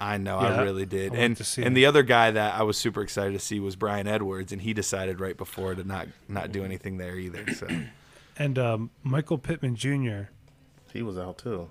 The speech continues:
Speaker 2: didn't play either. I think he had an injury. I was excited to see him 'cause I really wanna see him in an Eagles uniform, to be perfectly honest with you. Would
Speaker 1: There
Speaker 2: make
Speaker 1: you
Speaker 2: me
Speaker 1: go.
Speaker 2: happy. Third round pick. I want him to go T Higgins in the first,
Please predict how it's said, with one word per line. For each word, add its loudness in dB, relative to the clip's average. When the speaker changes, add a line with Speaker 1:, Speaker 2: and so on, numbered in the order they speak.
Speaker 2:
didn't 0
play -2
either. 2
I 0
think -4
he -2
had 0
an -4
injury. -4
I 2
was 4
excited 2
to -6
see -6
him -2
'cause -8
I -4
really -4
wanna -4
see -6
him -6
in -4
an -2
Eagles -2
uniform, -6
to -2
be -4
perfectly -6
honest -8
with -12
you. -12
Would -6
Speaker 1:
There -4
Speaker 2:
make -6
Speaker 1:
you -2
Speaker 2:
me 0
Speaker 1:
go. -4
Speaker 2:
happy. -8
Third 4
round 4
pick. -2
I 4
want 10
him 6
to 4
go 4
T 4
Higgins 4
in 0
the 0
first, -2